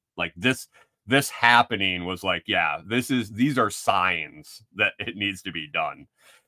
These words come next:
Uh, we shut it down, uh, ended up, uh, ended up selling and, uh, and, and disassembling the stuff. Uh, we ran the, the vertical garden in the kitchen for a while longer and then ended up setting, selling, setting,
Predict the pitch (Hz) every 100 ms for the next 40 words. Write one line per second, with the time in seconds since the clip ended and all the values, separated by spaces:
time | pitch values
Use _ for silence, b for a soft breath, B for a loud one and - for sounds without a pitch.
0 | _ _ - 117 123 120 123 175 160 151
1 | 139 139 143 151 143 117 117 113 110 117
2 | 120 127 123 120 - 113 107 101 98 -
3 | 113 110 107 - 113 113 113 110 113 -
4 | _ _ 92 92 90 87 85 85 82 78
5 | - 90 87 - - 92 87 104 107 104
6 | 104 104 104 101 98 - 104 101 98 _
7 | b b - 87 90 92 87 101 104 104
8 | 101 95 90 85 92 101 107 104 95 95
9 | 95 92 90 92 90 95 95 98 95 95
10 | 90 92 92 90 90 90 87 85 - 80
11 | 80 80 85 82 - 90 82 78 - 85
12 | 80 - - 127 107 101 95